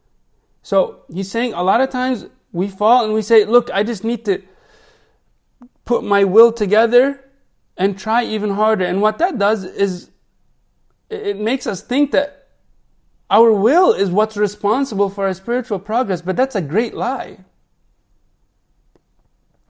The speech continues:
So we need to depend on God and the guidance of the church.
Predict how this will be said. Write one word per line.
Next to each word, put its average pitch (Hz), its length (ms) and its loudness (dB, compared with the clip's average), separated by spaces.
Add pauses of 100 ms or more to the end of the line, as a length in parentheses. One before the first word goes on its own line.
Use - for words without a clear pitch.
(420)
So 214 400 2 (400)
we 185 160 -2
need 277 160 0
to 262 80 -6
depend 220 400 -2
on 180 220 -4
God 190 440 -4 (260)
and 175 160 -6
the 180 60 -4
guidance 185 480 -4
of 180 100 -14
the 165 80 -14
church. - 560 -14